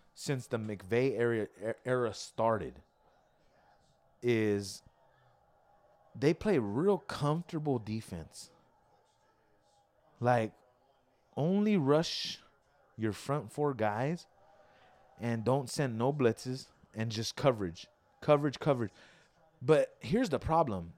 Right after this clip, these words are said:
The referees, the rules to the game don't allow you to play coverage like that because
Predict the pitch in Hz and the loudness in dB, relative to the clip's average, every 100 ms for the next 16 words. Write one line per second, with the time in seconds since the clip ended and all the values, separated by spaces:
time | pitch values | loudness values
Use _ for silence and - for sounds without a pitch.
0 | 127 131 127 147 185 - 190 143 165 196 | -2 2 6 6 6 4 0 2 0 0
1 | 131 110 120 185 247 196 - 135 104 113 | 2 4 6 4 4 -2 -6 -4 -4 -2
2 | 123 185 233 - _ _ _ _ _ - | 0 0 -2 -8 _ _ _ _ _ -4
3 | 120 185 175 139 139 185 175 143 - - | 0 2 4 4 4 4 2 0 -2 -2
4 | 139 117 - 143 156 139 127 113 117 113 | 0 0 2 2 2 0 0 0 -2 -2
5 | - 123 | 0 0